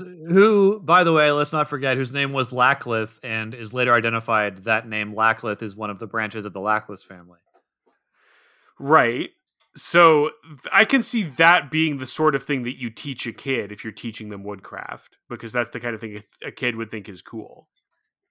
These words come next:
Speaker 1: Especially if the many branches of your family are subtly guiding the child from birth to fulfill his racial destiny.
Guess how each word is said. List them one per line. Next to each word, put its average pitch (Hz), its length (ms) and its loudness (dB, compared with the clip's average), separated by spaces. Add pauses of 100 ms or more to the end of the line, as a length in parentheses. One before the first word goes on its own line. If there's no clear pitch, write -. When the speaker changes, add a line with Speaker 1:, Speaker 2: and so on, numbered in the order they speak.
(240)
Speaker 1:
Especially 226 540 2
if 196 140 4
the 165 80 2
many 196 260 2
branches 185 460 2
of 160 80 0
your 160 100 4
family 156 500 2
are 113 120 4
subtly 220 420 0
guiding 202 460 4
the 165 80 -2
child 131 440 2
from 131 220 -8
birth 131 580 0
to 143 120 -8
fulfill 208 480 -2
his 175 240 2
racial 175 340 0
destiny. 147 560 -4